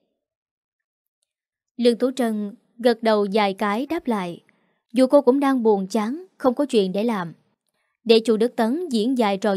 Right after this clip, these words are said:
vui cũng là ý hay. Chu Đức Tấn im lặng, nghĩ ngợi hồi lâu. Đột nhiên sắc mặt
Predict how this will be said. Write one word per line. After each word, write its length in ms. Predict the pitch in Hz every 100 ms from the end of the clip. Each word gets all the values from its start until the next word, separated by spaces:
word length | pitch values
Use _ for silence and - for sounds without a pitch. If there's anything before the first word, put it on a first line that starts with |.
| 190
vui 400 | 226 233 226 - _
cũng 180 | - 240
là 280 | 277 220 190
ý 200 | - 277
hay. 280 | 254 240 233 _ _ _ _ _ _ _ _ _ _
Chu 100 | 247
Đức 160 | 226 240
Tấn 180 | 226 262
im 200 | 254 214
lặng, 320 | 202 180 170 -
nghĩ 180 | 233 220
ngợi 280 | 277 208 196
hồi 280 | 214 202
lâu. 260 | 185 208 220 _ _ _ -
Đột 240 | 233 220
nhiên 200 | 247 277
sắc 260 | 269 381 320
mặt 180 | 214